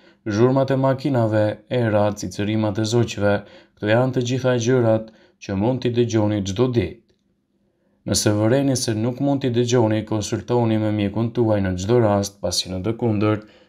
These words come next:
gjendja juaj mund të jetë alarmante dhe shëndeti juaj mund të ketë gjendje kritike. Nëse ndjeni një guzhmëzhim në veshin tuaj, duhet të bëni kontrolle.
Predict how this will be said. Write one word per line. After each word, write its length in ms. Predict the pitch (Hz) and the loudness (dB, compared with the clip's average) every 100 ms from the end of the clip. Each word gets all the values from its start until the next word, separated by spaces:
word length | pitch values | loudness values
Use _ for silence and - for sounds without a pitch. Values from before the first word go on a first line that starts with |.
| - | -8
gjendja 440 | 98 127 147 147 143 | 0 2 2 2 2
juaj 320 | 143 139 131 | 2 2 2
mund 240 | 135 135 | 0 -2
të 120 | 123 123 | 0 0
jetë 140 | 110 | 2
alarmante 580 | 104 113 123 110 101 104 | 2 2 2 0 -2 -2
dhe 120 | 101 101 | -2 -2
shëndeti 540 | 113 107 110 104 120 | -2 0 -2 0 0
juaj 420 | 107 101 101 101 95 - - _ | 2 2 2 2 -4 -16 -20 _
mund 360 | - 101 127 120 | -4 0 0 0
të 80 | 123 120 | -4 -2
ketë 300 | 104 101 - - | -4 -4 -12 -6
gjendje 320 | 104 104 104 101 | -2 0 -2 -2
kritike. 580 | 117 131 151 117 107 87 76 - _ _ _ _ _ _ _ _ - | -2 0 0 0 0 -2 -4 -16 _ _ _ _ _ _ _ _ -4
Nëse 280 | 101 101 117 | -2 2 0
ndjeni 360 | 117 151 156 139 | 2 2 2 0
një 140 | 135 113 | -2 -2
guzhmëzhim 720 | 127 127 123 131 117 113 104 | -2 -2 0 0 2 2 2
në 120 | 110 | 2
veshin 380 | 104 101 95 127 | 2 0 0 -4
tuaj, 540 | 127 113 101 101 101 110 _ | -2 0 2 0 -2 -8 _
duhet 320 | 107 120 131 123 | -6 -2 0 0
të 60 | 120 | -2
bëni 280 | 107 104 104 101 | 0 0 -2 -2
kontrolle. 540 | 135 139 135 95 80 | -2 0 2 0 -4